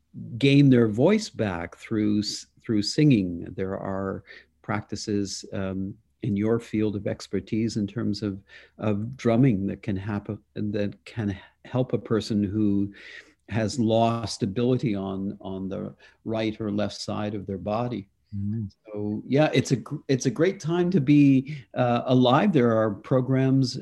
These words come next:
Speaker 1: um, formal programs in community music and, and music therapy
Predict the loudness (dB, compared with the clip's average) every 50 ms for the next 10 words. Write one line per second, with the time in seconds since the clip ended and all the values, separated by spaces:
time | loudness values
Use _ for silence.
0 | -12 -8 -6 -4 -2 -2 -2 -2 -2 -2 -2 -4 -4 -6 _ _ -14 -14 -14 _
1 | _ _ -14 -4 2 4 6 6 6 6 4 2 0 0 0 2 2 0 0 2
2 | 0 0 0 0 -2 -2 -2 -2 -2 -2 0 0 0 0 0 0 0 0 0 0
3 | -2 -4 -4 -4 -6 -8 -6 -6 -6 -6 -6 -8 -10 -8 -8 -6 -6 -4 -6 -4
4 | -4 -4 -6 -6 -8 -10 -6 -4 -4 -4 -4 -4 -4 -2 -2 -2 -4 -6